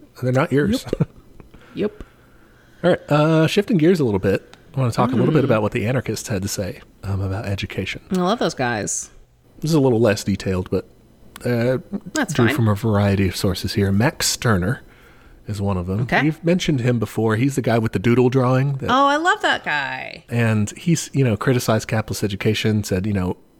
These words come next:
Speaker 1: kind of that banking model thing. It's only concerned with the, with the student as an object, whereas we want education to be,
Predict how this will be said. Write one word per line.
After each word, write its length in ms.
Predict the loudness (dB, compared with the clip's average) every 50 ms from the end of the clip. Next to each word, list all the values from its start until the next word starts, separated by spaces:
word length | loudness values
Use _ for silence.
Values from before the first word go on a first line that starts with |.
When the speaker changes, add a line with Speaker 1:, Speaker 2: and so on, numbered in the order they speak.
| _ _
Speaker 1:
kind 180 | -8 -2 0 0
of 80 | 2 2
that 280 | 2 0 -2 -4 -10 -14 -8
banking 420 | -6 -4 -2 -2 -2 0 0 0 0
model 380 | 2 2 2 2 0 -2 -4 -6 -2
thing. 200 | 0 0 2 0
It's 140 | 0 0 2
only 440 | 2 4 4 4 4 2 0 -2 -8 _ -12 -8
concerned 440 | -6 -6 -4 -2 0 0 0 0
with 120 | 0 -2 -2
the, 200 | -2 -2 -2 -4 -6 -6
with 120 | -6 -6
the 80 | -6 -6
student 380 | -6 -2 -2 -2 -2 -2 -4
as 100 | -4 -6
an 80 | -6 -6 -2
object, 360 | 0 0 0 0 -2 -4 -6 -12 -20 -18 -20 -20 -12 -4
whereas 680 | 0 2 2 2 4 4 4 4 2 2 0 0 -2
we 180 | -2 0 0 0
want 380 | 0 0 -2 -2 -4 -8 -14 -18 _ _ -6
education 580 | -4 -4 -4 -4 -4 -4 -2 -2 -2 -2 -4 -4
to 120 | -4 -4 -4
be, 280 | -2 -2 -2 -2 -4